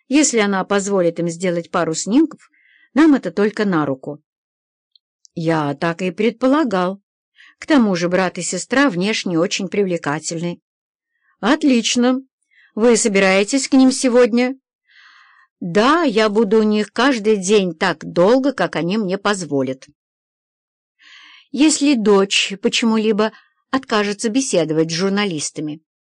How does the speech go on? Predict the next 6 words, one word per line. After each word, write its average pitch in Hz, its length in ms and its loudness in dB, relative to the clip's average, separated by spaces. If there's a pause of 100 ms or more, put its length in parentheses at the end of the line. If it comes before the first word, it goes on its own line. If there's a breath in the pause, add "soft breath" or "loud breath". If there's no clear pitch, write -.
(180)
историю 202 520 2
с 165 60 -4
собакой 165 680 -2 (840)
изложите 240 720 0
им 233 360 -2
вы. 143 420 -4